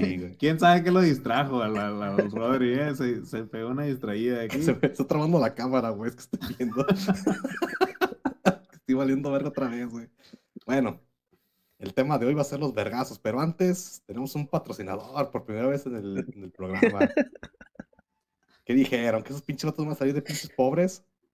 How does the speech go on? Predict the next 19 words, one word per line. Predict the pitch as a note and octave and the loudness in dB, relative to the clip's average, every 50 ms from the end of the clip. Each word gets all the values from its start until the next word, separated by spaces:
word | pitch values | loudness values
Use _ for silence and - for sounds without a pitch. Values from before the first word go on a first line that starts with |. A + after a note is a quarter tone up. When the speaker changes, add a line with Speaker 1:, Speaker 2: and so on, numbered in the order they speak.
| - - - - - F#3+ G3 | -20 -20 -6 0 2 2 2
Speaker 2:
Ya | F#3+ - | 2 0
es | F3+ - | 0 2
momento | C#3 C3 C3 C3 - D3+ | 2 2 2 2 2 2
de | C3+ B2+ | 4 4
renunciar | A2 A2 G2+ - D3+ | 4 2 0 0 0
a | D#3 | 2
los | C#3+ C3+ | 2 2
trabajos | - C#3 D3+ D3+ - | 0 0 0 -2 -4
porque | - - - - - | -6 -8 -8 -6 -6
hoy | A#2 | -6
nos | C3+ C3+ | -6 -6
patrocina | - - A2 - G2 - A#2+ A#2 C3 C3+ C3 B2+ - _ _ _ _ _ _ _ | -6 -8 -6 -6 -4 -4 -2 0 0 0 0 -2 -6 _ _ _ _ _ _ _
NordVPN. | A2 C3 C#3 D3 D#3 - - B2+ B2 B2+ C#3+ B2+ G#2 F#2+ F#2+ F#2 F2+ - _ _ _ _ | 2 4 4 4 2 0 0 -2 -2 0 2 2 2 2 0 -2 -6 -10 _ _ _ _
A | - | 0
ver, | G#2 A2 A2 - | 0 2 2 0
Tutsi, | - A2+ F#2+ - A2 G#2 | -2 -8 -6 -4 -2 0
danos | A#2+ C#3+ E3+ D#3 | 0 2 2 2
los | B2 G2+ | 2 0
detalles. | G2 F2+ F2 - F2 E2+ E2 E2 D#2+ - - _ | -2 -4 -6 -8 -12 -12 -14 -18 -20 -20 -20 _